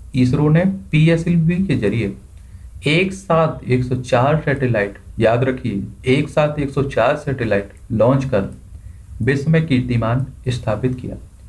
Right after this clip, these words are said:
इससे पहले इसरो ने दो हज़ार सोलह में एक साथ बीस सैटेलाइट विकसित किया था, जबकि विश्व में सबसे अधिक रूस ने वर्ष दो हज़ार चौदह में सैंतीस सैटेलाइट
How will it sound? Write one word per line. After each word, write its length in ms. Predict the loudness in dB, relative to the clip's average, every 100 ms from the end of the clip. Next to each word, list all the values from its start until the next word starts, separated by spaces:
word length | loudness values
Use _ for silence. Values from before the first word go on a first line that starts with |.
| -18 -18 -18 -18 -10 -2
इससे 240 | 0 2
पहले 260 | 2 2 2
इसरो 360 | 0 0 2 4
ने 160 | 4
दो 140 | 4 4
हज़ार 180 | 2 2
सोलह 300 | 2 2 4
में 160 | 2 -2 -8 -4
एक 160 | -2 -2
साथ 240 | 0 2 2 2
बीस 240 | 0 0
सैटेलाइट 520 | -2 0 0 -2 -2
विकसित 340 | -6 -4 -8 -6
किया 220 | -2 -2
था, 200 | 0 -4 -8 -16 -18 -18 -18 -20 -10 -2
जबकि 260 | -2 2
विश्व 260 | 2 2 4
में 80 | 4
सबसे 300 | 4 2 2
अधिक 260 | 2 2
रूस 360 | 4 4 2 -4 -18 -20 -20 -20 -20 -20 -12 -2
ने 100 | 0
वर्ष 260 | 4 2 2
दो 180 | 0
हज़ार 240 | 2 2 0
चौदह 280 | -2 -2 -2
में 120 | -6 -12 -20 -6
सैंतीस 540 | -2 -2 0 -2 0
सैटेलाइट 520 | -2 0 0 -2 -4